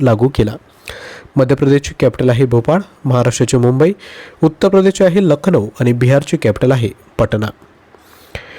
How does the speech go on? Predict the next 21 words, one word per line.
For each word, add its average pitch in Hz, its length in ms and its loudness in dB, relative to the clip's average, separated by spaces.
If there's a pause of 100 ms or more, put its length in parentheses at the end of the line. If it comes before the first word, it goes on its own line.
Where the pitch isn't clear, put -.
(440)
त्यानंतर 127 320 2
पुढील 135 420 0
क्वेश्चन 143 260 0
बघूयात. 143 300 0 (180)
पुढील 139 220 2
विधाने 139 300 2
पहा. 139 300 0 (540)
पहिलं 165 220 2
विधान 175 220 2
काय 175 160 2
सांगतंय? 180 360 2 (680)
मध्य 185 240 2
प्रदेश 226 400 2
राज्यात 123 260 2 (140)
लोकसेवा 202 440 2
हक्क 151 280 -2
अधिनियम 160 400 2 (280)
लागू 139 280 2
करण्यात 156 360 0 (140)
तत्कालीन 170 400 2
मुख्यमंत्री 131 560 0